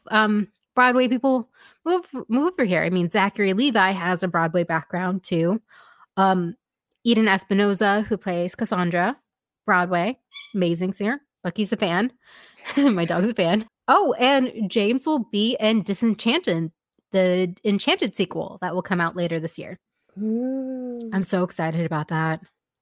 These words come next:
Speaker 1: I hope they have some Tangled references now that Tangled's out, because the original didn't come out, came out before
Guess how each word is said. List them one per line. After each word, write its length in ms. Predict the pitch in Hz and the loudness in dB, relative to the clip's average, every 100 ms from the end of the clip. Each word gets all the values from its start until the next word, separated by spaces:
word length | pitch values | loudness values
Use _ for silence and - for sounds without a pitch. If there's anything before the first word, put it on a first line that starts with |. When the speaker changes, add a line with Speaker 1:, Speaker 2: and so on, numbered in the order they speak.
| _ _ _ _ _ _ - - | _ _ _ _ _ _ -16 -2
Speaker 1:
I 40 | 214 | 2
hope 140 | 294 | 4
they 80 | 370 | 4
have 120 | 453 | 2
some 140 | 294 262 | 2 0
Tangled 380 | 190 226 370 | 2 2 2
references 640 | 220 175 185 160 160 165 - | 2 2 0 -2 -6 -6 -6
now 120 | 180 180 | -6 -6
that 100 | - | -4
Tangled's 360 | 196 220 208 | -2 -2 -4
out, 280 | 165 147 - | -2 -2 -4
because 240 | 175 175 | -6 -6
the 80 | 185 | -2
original 420 | 180 185 208 220 165 | 0 0 0 0 0
didn't 180 | 175 - | -4 -4
come 180 | 175 | 0
out, 320 | 180 185 - _ _ _ _ _ _ _ _ - | 0 0 -4 _ _ _ _ _ _ _ _ -4
came 180 | 226 202 | 2 2
out 140 | 170 | 2
before 640 | 185 - 196 175 160 196 | -2 0 2 2 0 -6